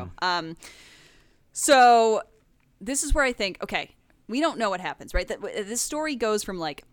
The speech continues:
Speaker 2: Rezel comes back from the moon, every, everything's fine, everything's not fine, and then
Speaker 1: Mm-hmm.
Speaker 2: we head into your territory, like, with, uh, shit that happens, like, on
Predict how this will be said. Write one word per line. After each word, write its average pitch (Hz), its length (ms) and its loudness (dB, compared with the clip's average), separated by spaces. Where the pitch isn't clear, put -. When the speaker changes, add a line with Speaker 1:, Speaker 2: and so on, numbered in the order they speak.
Speaker 2:
Rezel 233 240 -6
comes 269 160 -6
back 262 240 -4
from 262 100 -6
the 277 60 -4
moon, 190 560 -6
every, 233 300 -10
everything's 494 360 -12
fine, 453 300 -8
everything's 180 320 -12
not 220 180 -2
fine, 131 300 -12
and 196 160 -4
then 196 200 0
Speaker 1:
Mm-hmm. 190 80 -2
Speaker 2:
we 180 240 -10
head 202 320 -6
into 190 280 -10
your 175 300 -8
territory, 156 800 -10
like, 147 280 -12
with, 160 480 -8
uh, 151 460 -6
shit - 480 -8
that 208 140 -2
happens, 185 480 -4
like, 156 200 -8
on 196 460 0